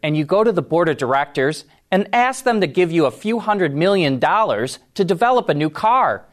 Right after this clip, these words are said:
And then you tell them they'll never see any return on that investment. They'll throw you out of the meeting. Detroit's automakers destroyed tens of billions of dollars in shareholder value in the last three decades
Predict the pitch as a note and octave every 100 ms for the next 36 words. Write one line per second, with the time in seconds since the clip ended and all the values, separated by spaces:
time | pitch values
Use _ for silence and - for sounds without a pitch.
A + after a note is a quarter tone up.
0 | _ _ _ - E3 F#3+ B3+ A#3+ D3+ D3+
1 | A#2+ B2+ D#3 F#3 - - E3 E3 D#3 G3+
2 | A#3 B3+ A#3+ G3+ E3+ - G#3 A3+ F#3+ F3
3 | - C4 C4 D#3 D3 C#3+ E3+ F3 A#3+ C4+
4 | A#3 D#3+ A2+ - _ _ _ _ E4 E4
5 | B3+ B3 B3 A#3+ A#3+ B3+ B3 A#3 C#4 E4
6 | D4+ C#3+ - - _ _ _ _ _ C3+
7 | - G#3 G3+ E3 F3+ F#3 C#3+ C3+ C#3 C3+
8 | - D3 - - G#3+ E3 B2 - - -
9 | A3+ A3+ E3 B2+ - - B3+ B3+ G3+ D3
10 | B2+ A#2 E3 G3+ D3+ A#2+ B2+ A#2 - F#3
11 | F3 F#3 C#3+ A#2+ D3 F3 F3+ B2+ B2 A#2
12 | A2+ A2+ A2+ - B2+ A#2 A2+ A2+ D3+ F3+
13 | F3+